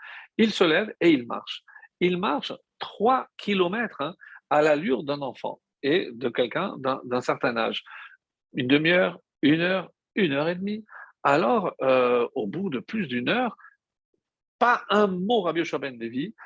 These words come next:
et il rentre dans la fameuse grotte, il ouvre, il lui dit, « Voilà, quelqu'un m'a donné pour vous montrer ça. » Il voit, et on dit qu'à ce moment-là, Rabbi Yoshua a, en voyant ces pierres, hein,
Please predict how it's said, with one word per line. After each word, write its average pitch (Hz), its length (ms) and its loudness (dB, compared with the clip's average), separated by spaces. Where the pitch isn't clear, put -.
et 165 420 4
il 131 180 0
rentre 170 460 -4
dans 147 180 -2
la 131 140 0
fameuse 113 320 -2
grotte, 160 300 2
il 147 200 4
ouvre, 233 340 -2
il 147 80 2
lui 151 120 4
dit, « 156 100 -2
Voilà, 151 260 2
quelqu'un 165 420 0
m'a 175 120 -4
donné 143 260 -4
pour 143 200 -6
vous 131 100 -6
montrer 123 340 -2
ça. » - 240 -8
Il 160 200 4
voit, 151 400 2
et 170 120 6
on 160 200 4
dit 240 180 -2
qu'à 196 140 2
ce - 120 -4
moment-là, 160 760 -2
Rabbi 147 220 4
Yoshua 220 500 4
a, 165 280 2
en 151 200 4
voyant 165 420 0
ces 165 180 -6
pierres, 143 420 -2
hein, 165 100 -12